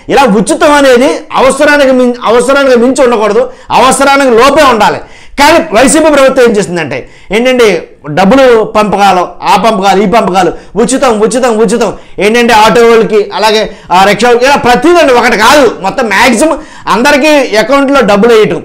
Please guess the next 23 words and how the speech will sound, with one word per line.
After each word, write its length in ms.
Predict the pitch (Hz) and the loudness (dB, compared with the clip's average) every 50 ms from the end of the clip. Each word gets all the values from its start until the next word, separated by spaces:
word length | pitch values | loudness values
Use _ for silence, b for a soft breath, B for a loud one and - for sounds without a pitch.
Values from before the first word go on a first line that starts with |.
| B B B B B | B B B B B
ఏంటి, 180 | 220 262 262 254 | -2 0 0 0
దాని 340 | 196 190 214 240 294 302 | 0 0 2 2 2 2
ద్వారా 220 | 285 262 254 262 269 | 2 2 2 2 2
ఏమైంది 380 | 247 254 277 269 262 254 240 | 2 2 2 2 2 2 0
అంటే 160 | 226 202 185 196 185 - - - 175 220 | 0 -2 -2 -4 -6 -6 -8 -4 -2 0
ఆర్థిక 280 | 262 294 294 294 320 294 | 0 0 2 0 0 0
సంక్షోభం 480 | 220 240 254 233 180 226 247 233 226 220 | 2 0 0 0 0 0 0 0 0 0
అనేది 200 | 214 220 208 190 | 0 0 0 0
ఏర్పడుతుంది 760 | 180 185 135 190 185 165 123 147 156 147 156 139 113 - - - | 0 -2 -2 -2 -4 -4 -4 -8 -8 -6 -6 -8 -8 -12 -12 -6
రాష్ట్రానికి. 640 | 151 175 180 - - 175 165 156 131 147 143 123 B B B B B 143 | -4 -4 -4 -2 -4 -6 -6 -6 -6 -8 -8 -8 B B B B B -4
రాష్ట్రంలో 500 | 151 196 269 302 294 - 320 311 311 285 | -2 0 0 0 0 0 0 0 2 2
అభివృద్ధి 380 | 247 - 262 302 311 285 294 | 2 2 2 2 2 2 2
అనేది 200 | 285 285 277 247 | 2 2 2 2
జరగలేదు, 580 | 226 220 262 214 208 190 185 180 175 147 120 B B B B B | 0 0 0 0 -2 -2 -2 -2 -4 -4 -6 B B B B B
రాష్ట్రంలో 560 | - 151 196 254 262 269 294 294 294 285 269 | -4 0 0 0 0 0 0 2 2 4 2
ఎందుకంటే 400 | 247 247 269 277 269 269 262 269 | 2 2 2 0 0 2 2 0
ప్రగతి 480 | 254 - - - 240 226 233 277 269 285 | 0 -2 -6 -4 -4 -2 0 0 0 0
పదంలో 320 | 254 269 262 269 269 269 254 | 0 0 0 0 0 0 0
నడవలేదు, 640 | 220 190 190 226 254 240 226 208 208 220 185 151 B B B B B | 0 0 0 0 2 2 2 2 2 2 0 0 B B B B B
అభివృద్ధి 440 | - 208 262 311 349 339 339 320 311 | -2 0 2 2 2 2 2 2 2
అనేది 220 | 294 285 277 262 233 | 2 2 2 0 0
ఎక్కడికెక్కడ 420 | 208 - 247 262 277 247 240 262 | -2 -2 -2 -2 0 0 0 0
ఆగిపోయింది. 800 | 226 226 247 269 254 247 247 226 214 208 202 202 175 143 117 | 2 2 2 2 2 2 2 2 2 2 0 -2 -2 -2 -6